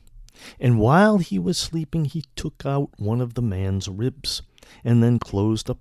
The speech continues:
the place with flesh. Then the Lord God made a woman from the rib he had taken out of the man, and he brought her to the man. Well,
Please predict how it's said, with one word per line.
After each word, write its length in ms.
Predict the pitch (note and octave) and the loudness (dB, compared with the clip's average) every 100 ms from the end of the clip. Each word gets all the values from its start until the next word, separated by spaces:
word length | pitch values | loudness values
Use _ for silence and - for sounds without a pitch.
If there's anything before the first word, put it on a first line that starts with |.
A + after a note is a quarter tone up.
| - | -12
the 80 | |
place 540 | - - G2+ G2 F#2 - | -8 -6 -2 -4 -4 -6
with 200 | - - | -6 -10
flesh. 580 | - - - - - - _ _ - - _ - - | -12 -16 -12 -10 -12 -14 _ _ -20 -20 _ -20 -14
Then 340 | A2+ G#2 A#2+ E3+ | -6 2 4 6
the 100 | E3 | 4
Lord 420 | D3 C#3 C#3+ B2 | 2 0 -2 -2
God 360 | A#2+ A#2+ B2+ B2 | -4 -2 -2 -2
made 300 | A2 B2 B2+ | -2 -2 -2
a 60 | |
woman 440 | B2+ B2+ C#3+ D#3 D3+ | -2 0 0 0 -2
from 260 | - E3 | -2 -2
the 100 | F3 | 0
rib 420 | D#3 A2 G2 G2+ - _ _ _ - - | -2 -4 -2 -2 -2 _ _ _ -20 -20
he 140 | - G#2+ | -8 -6
had 280 | G2 F#2 | -6 -8
taken 420 | - A#2+ A2+ G2+ - | -6 -8 -4 -4 -4
out 240 | A2+ A#2 D3 | -4 -2 -2
of 140 | C3+ | -4
the 60 | F2+ | -10
man, 440 | F2+ D2 - - _ _ _ _ - - _ _ | -12 -16 -20 -20 _ _ _ _ -20 -20 _ _
and 140 | A#2+ | 2
he 100 | A#2+ | 4
brought 400 | A#2 A#2 G#2 G2+ | 2 0 0 -2
her 320 | - G#2 G2+ - _ - _ _ | -2 -2 -2 -8 _ -20 _ _
to 120 | - | -6
the 120 | F#2+ E2+ | -4 -8
man. 320 | D2+ D#2 - _ _ _ _ _ _ _ _ _ _ _ _ _ - _ _ - _ _ _ _ _ _ | -10 -14 -18 _ _ _ _ _ _ _ _ _ _ _ _ _ -20 _ _ -20 _ _ _ _ _ _
Well, 280 | D3 D3 | 4 4